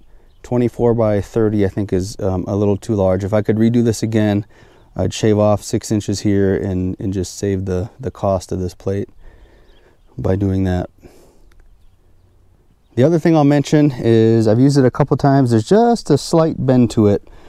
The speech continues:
So what I'm gonna do is actually put some, uh, box channel under here, some rectangle channel, and then I'm gonna put it, uh, the rectangle part horizontally such that I can actually use, um, pallet forks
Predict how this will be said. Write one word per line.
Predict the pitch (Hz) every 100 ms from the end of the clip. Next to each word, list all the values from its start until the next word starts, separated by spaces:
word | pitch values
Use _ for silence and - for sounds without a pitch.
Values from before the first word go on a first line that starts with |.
| - - -
So | - 131 131
what | 120 127
I'm | 160 180
gonna | 147 127
do | 147 135
is | 117
actually | 120 - 120
put | - 123
some, | - - 113 107 101 98 - - - - -
uh, | 107 95 95 92 92
box | 87 110 131 -
channel | - 147 147
under | 143 147
here, | 131 147 143
some | 101 104
rectangle | 107 - 120 113
channel, | 107 113 117 131 127 _ - _ _ -
and | 107
then | 107 107
I'm | 107
gonna | 113 107
put | - 117
it, | 117 - - _ _ _ _ _ _
uh, | - 104 95 95 95 90 -
the | 110
rectangle | 110 104 - 127 120 113
part | - 110 107 -
horizontally | - 123 120 107 110 123 139 - 104 104 101 - - - -
such | - 127 113 113
that | 104
I | 104
can | -
actually | 107 107 -
use, | 98 101 104 104 101 - 107
um, | 98 92 90
pallet | - 117 -
forks | - 98 90 - -